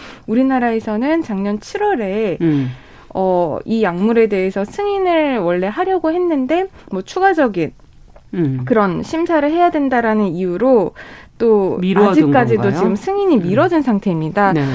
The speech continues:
Speaker 1: 원래 처리 기간 같은 경우에는 작년 십일월 칠일까지였는데 이게
Speaker 2: 음.
Speaker 1: 지금도 한참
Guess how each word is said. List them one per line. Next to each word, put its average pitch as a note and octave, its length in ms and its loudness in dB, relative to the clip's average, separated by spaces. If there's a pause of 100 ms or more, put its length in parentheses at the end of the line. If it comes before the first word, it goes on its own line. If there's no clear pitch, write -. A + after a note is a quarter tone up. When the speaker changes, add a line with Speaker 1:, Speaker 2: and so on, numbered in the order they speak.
(120)
Speaker 1:
원래 A#3+ 320 4
처리 G#4 320 2
기간 F4 260 0
같은 C4 300 0
경우에는 G3 440 -2
작년 F#3 340 -2
십일월 D4 400 -2
칠일까지였는데 G3+ 1120 -2
이게 E3 300 4
Speaker 2:
음. D3 60 0
Speaker 1:
지금도 B3+ 1300 2
한참 F4 500 -2